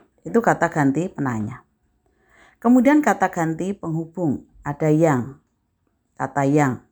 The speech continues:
Yang kelima, kata ganti pemilik. Kata ganti pemilik ini ada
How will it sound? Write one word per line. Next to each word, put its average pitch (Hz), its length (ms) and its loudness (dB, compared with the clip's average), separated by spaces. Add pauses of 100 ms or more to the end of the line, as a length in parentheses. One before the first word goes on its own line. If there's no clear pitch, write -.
(1400)
Yang 254 240 6
kelima, 277 480 2 (720)
kata 202 400 2
ganti 202 560 0
pemilik. 220 640 -2 (1900)
Kata 254 240 4
ganti 233 320 2
pemilik 220 560 0 (400)
ini 240 320 2
ada 180 640 0